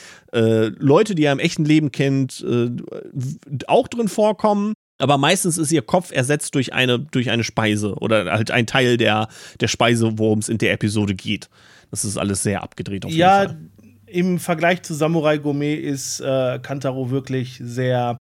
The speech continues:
Speaker 2: absurd, möchte ich fast sagen. Aber nicht unbedingt negativ, sondern mehr halt, ähm, erwartet
Speaker 1: Es ist
Speaker 2: nichts
Speaker 1: mehr dieser
Speaker 2: Normales.
Speaker 1: Ani-, Anime-mäßig. Es ist sehr übertrieben, so Anime-mäßig, würde
Speaker 2: Ja,
Speaker 1: ich
Speaker 2: genau.
Speaker 1: beschreiben.
Speaker 2: Ich hab am Anfang, hab ich so ein bisschen an, äh, Food Wars gedacht, heißt das, glaub ich, bei uns.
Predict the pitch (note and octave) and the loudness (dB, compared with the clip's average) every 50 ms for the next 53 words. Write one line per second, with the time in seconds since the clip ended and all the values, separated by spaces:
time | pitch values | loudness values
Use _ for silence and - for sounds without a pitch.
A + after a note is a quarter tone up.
0 | _ _ _ - D#3+ C#3+ C#3 D#3 G3 F#3+ F3+ B2 C3+ D#3 D3+ - - C#3 - C3+ | _ _ _ -4 -2 0 2 4 4 4 4 2 0 -2 -4 -4 -6 -6 -6 -4
1 | C3 B2+ - C3+ B2+ A#2+ A#2 A#2+ B2+ C3 C3+ C3 C3 B2+ A#2 - C3+ C#3+ D3+ C#3+ | -6 -4 -2 -2 -2 -2 -2 -2 -2 0 2 2 2 0 0 -2 -4 -2 -2 0
2 | E3 D#3+ D3+ C#3+ B2+ B2+ D3+ E3+ E3+ F3 D3+ B2+ - C3 C#3+ D3 - D3+ C#3 C#3+ | 0 0 -2 -2 -2 -2 0 2 2 2 2 2 0 -4 -6 -4 -2 -2 -2 0
3 | C#3 C3+ C3+ C#3 C#3 C#3+ C#3 C3+ C3 C3+ C3 C3 C3 C3 B2+ B2+ - C3+ C3 B2+ | 0 0 0 0 0 2 0 2 2 2 2 2 0 0 -2 -4 -4 -2 -2 0
4 | B2+ B2+ B2 B2 B2+ - - _ _ _ - E3 D#3+ D#3 F3 D3+ C#3+ F3+ F#3 F3+ | 0 0 -2 -2 -4 -8 -14 _ _ _ 0 2 4 4 4 4 4 4 4 4
5 | F#3+ F3 F3 F3 E3 D#3 - D3+ C#3+ C#3 C3 B2+ - - _ _ _ _ - - | 6 6 6 8 8 8 8 8 8 6 4 2 -2 -8 _ _ _ _ -4 0
6 | D#3 E3+ D#3+ D3 - C#3 D3 C3+ A2+ G#2 G#2 G2+ G2+ G2 G2 F#2+ - G#2 G2+ - | 2 4 4 4 4 4 4 4 4 2 2 0 -2 -4 -6 -6 -4 -4 -2 0
7 | C3+ C3+ C#3+ D3 D3 C#3+ C3+ B2+ - - C#3+ B2+ A2+ G#2 A2+ - A#2+ A#2+ A2 G#2 | 0 2 2 2 4 4 4 2 2 2 2 2 2 2 0 0 2 2 2 0
8 | G2+ F#2+ - - G2+ - A#2+ - D#3+ E3 E3 E3+ E3 D#3 D#3 D3+ C#3 C3 C3 C3+ | -2 -2 -6 -8 -8 -8 -8 -4 0 4 4 4 4 4 2 0 0 0 0 0
9 | C#3+ C#3 B2 E3 F#3+ G3+ A3 F#3 F#3+ E3 F#3 G#3+ G#3+ A#3 A3 G3+ F3+ F#3+ F#3 G3 | 0 0 0 0 2 2 2 0 0 0 0 2 2 2 2 2 2 0 -2 -2
10 | F#3 - G3 F3+ E3+ G#3 G#3 - G#3 F#3+ E3+ D#3 D#3+ E3 E3 E3 D#3+ - - G#3+ | -2 -2 -2 -2 -2 -2 -2 -2 -2 -2 0 2 2 2 2 0 -2 -2 -2 -2
11 | A3 G#3+ - C#3+ C3 B2 B2 - C3+ B2+ D3 E3 - - D3 D3 - D3+ C3+ - | -2 0 0 0 0 0 0 -4 -4 -2 -2 -2 -4 -4 -6 -6 -6 -8 -8 -4
12 | D#3+ D3+ E3 E3 - E3+ D#3 E3 F#3 A3+ G#3+ - | -2 -2 -2 -2 -2 -2 -2 -2 -2 -4 -6 -8